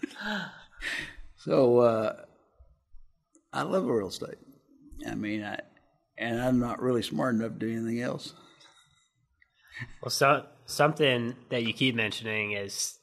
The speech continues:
Speaker 2: you might not be smart enough, or you'll, you'll allude to the fact that you're not smart enough, but I think you're being humble. And at least you know how to find a good deal. You talked about doing site selection for Cheddar's, and it just seems like over the years you've gotten in good deals. How do you,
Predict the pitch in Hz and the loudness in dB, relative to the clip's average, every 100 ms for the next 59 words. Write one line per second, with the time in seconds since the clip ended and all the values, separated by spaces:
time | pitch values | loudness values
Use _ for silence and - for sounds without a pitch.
0 | - 117 113 110 110 110 107 - 117 113 | -8 -2 0 0 -2 -4 -8 -2 2 4
1 | 107 107 104 104 110 104 - 120 123 117 | 2 0 0 -2 -6 -6 -6 0 2 0
2 | 113 127 123 117 147 151 127 113 117 110 | -2 0 2 6 6 6 2 -2 0 0
3 | 110 104 110 110 117 113 107 104 110 104 | 0 0 0 0 0 2 2 0 0 -2
4 | 135 117 110 107 104 101 113 101 98 92 | -2 -4 -2 -2 -2 -2 -2 -2 -4 -6
5 | - - 120 110 127 170 - 127 120 110 | -12 -6 -4 0 4 4 2 -2 2 2
6 | 110 104 - 110 107 101 107 98 107 101 | 2 2 4 4 4 -2 -2 -2 -2 -2
7 | 95 98 98 - 113 104 110 107 101 104 | -2 -6 -12 -2 2 2 0 0 0 -2
8 | 101 - 104 101 113 104 - 110 - 101 | -4 0 -2 -2 -4 -4 -4 -8 -8 -6
9 | - 123 120 117 113 107 101 98 - _ | 0 2 2 2 0 -2 -6 -8 -14 _
10 | _ _ - 113 120 - 117 110 110 104 | _ _ -2 0 0 2 2 2 0 0
11 | 110 104 101 101 107 104 104 98 107 107 | -2 -2 -4 2 2 2 -4 -2 2 2
12 | 101 101 95 107 95 104 104 98 90 - | 2 -6 -2 -2 -2 0 2 0 0 2
13 | 110 117 107 101 92 | 2 2 0 -2 -6